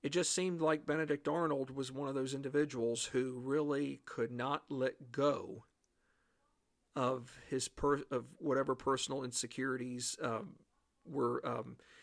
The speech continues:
exist-, were, um, getting the better of him, big and small. Lastly, we will explore the ramifications behind Benedict Arnold's betrayal and how it profoundly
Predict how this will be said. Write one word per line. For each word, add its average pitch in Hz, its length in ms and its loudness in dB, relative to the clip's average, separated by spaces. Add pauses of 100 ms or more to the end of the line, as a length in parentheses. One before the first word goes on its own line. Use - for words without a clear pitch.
(440)
exist-, 123 560 4 (200)
were, 135 440 2
um, 117 280 -2 (140)
getting 151 240 0
the 123 60 -4
better 160 320 6
of - 100 -2
him, 120 260 -8
big 143 220 4
and 123 140 -2
small. - 540 0 (2000)
Lastly, 175 580 4
we 151 180 6
will 151 140 6
explore 151 560 4
the 143 100 2
ramifications 139 1200 -2
behind 131 460 -2
Benedict 131 480 -4
Arnold's 131 420 0
betrayal 131 800 -2 (440)
and 135 140 -2
how 143 260 2
it 143 140 -2
profoundly 160 920 0